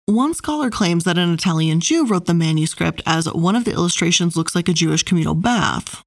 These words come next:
Then, in twenty nineteen, an academic made the explosive claim that he had succeeded where everyone failed and decoded the manuscript.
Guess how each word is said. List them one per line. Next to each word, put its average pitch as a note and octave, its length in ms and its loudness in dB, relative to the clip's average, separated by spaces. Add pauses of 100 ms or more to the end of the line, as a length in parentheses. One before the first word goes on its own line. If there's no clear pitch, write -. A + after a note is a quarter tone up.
(160)
Then, B3+ 300 2
in A#3 320 2
twenty F3 260 0
nineteen, A3+ 520 0
an G3 260 2
academic F#3 520 0
made E3 300 2
the E3+ 240 0
explosive F#3 720 -2
claim - 320 -4
that D#3+ 300 -2
he G#3+ 100 2
had C#4 220 -2
succeeded C4 460 0
where E3+ 280 -2
everyone G#3 340 0
failed D3+ 400 -2
and F3+ 300 0
decoded F#3+ 400 -2
the C#3 80 2
manuscript. C#3+ 680 -2